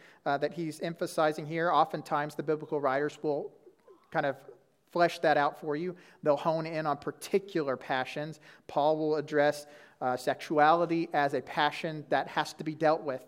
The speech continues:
in the Christian narrative. Uh, they'll bring out drunkenness and, uh, uh, greed and other, other passions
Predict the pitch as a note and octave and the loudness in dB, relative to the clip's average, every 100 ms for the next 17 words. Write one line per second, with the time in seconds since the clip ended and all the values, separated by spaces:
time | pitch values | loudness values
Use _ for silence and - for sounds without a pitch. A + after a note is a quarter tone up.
0 | - D3+ C#3 C#3+ G3+ D3+ C#3+ - E3 - | -6 -4 -4 -8 -12 -8 -4 -4 -4 -6
1 | C#3+ D3 C#3 B2 - - - - - C3+ | -4 -2 -2 -4 -12 -20 -20 -20 -12 -6
2 | C3 D#3+ A#2+ D#3 D#3 D3 D3+ D#3+ D#3 E3 | -4 -4 -8 -4 -2 0 -2 0 2 0
3 | D3 E3+ E3+ E3 C#3+ B2 - - - - | 2 0 2 -4 -4 -6 -8 -16 -20 -12
4 | - C#3 C3+ C3+ - D3+ C3 C3 C3 G3+ | -6 -2 -2 -6 -4 -2 0 -2 -4 -8
5 | - - A#3 D#4 - C#4 - E3 D3 D3 | -18 -18 -16 -16 -14 -12 -4 -4 -4 -4
6 | D3+ F3+ F#3+ D3+ C3+ C#3 G3 A3 G3+ G3 | 2 2 2 -2 -2 6 8 10 8 6
7 | - A3+ B3+ G#3+ - A3 G#3 - D#3 C#3+ | 4 6 6 2 0 2 2 -2 -6 -6